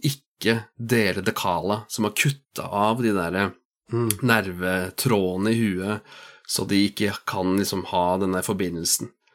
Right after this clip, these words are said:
Speaker 1: For de så på det som en slags type slaveri, og vil ha en frihet utenom det systemet der. Og det er veldig tabu i IRE, ikke sant? Så når Tassadar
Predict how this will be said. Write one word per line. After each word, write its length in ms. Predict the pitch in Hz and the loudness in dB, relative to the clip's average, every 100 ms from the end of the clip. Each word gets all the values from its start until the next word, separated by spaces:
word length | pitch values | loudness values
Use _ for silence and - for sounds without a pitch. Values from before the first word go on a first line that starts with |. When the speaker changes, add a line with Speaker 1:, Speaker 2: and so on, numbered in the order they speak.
| - - _ | -20 -20 _
Speaker 1:
For 120 | - 113 | -4 2
de 380 | 110 107 101 101 | 4 6 4 0
så 280 | - 117 98 | 2 2 2
på 100 | 107 | 0
det 100 | 95 | 2
som 120 | 104 | 2
en 60 | |
slags 420 | 98 - - 104 - | 2 0 -2 -4 0
type 180 | 113 95 | -2 0
slaveri, 560 | - 98 110 110 127 | 0 0 0 2 4
og 60 | 110 | 4
vil 80 | 101 | 2
ha 120 | 98 | 0
en 100 | 101 | -2
frihet 500 | - 95 90 101 - | -2 -6 -6 -8 -4
utenom 340 | 104 - 95 92 | -4 -2 -4 -2
det 120 | 85 | -2
systemet 460 | - - 85 78 | -2 -2 -6 -8
der. 160 | 80 - _ _ _ - _ - | -10 -12 _ _ _ -20 _ 0
Og 60 | |
det 80 | 120 | 2
er 40 | 120 | 4
veldig 160 | 113 | 2
tabu 260 | 110 92 95 | 2 0 2
i 240 | 104 101 101 | 2 2 0
IRE, 440 | - 85 85 117 | -2 -2 0 0
ikke 60 | 117 | 0
sant? 220 | 117 131 | -2 -2
Så 200 | 123 110 | 0 2
når 160 | 110 107 | 2 0
Tassadar 520 | 104 - 101 104 | -2 0 0 0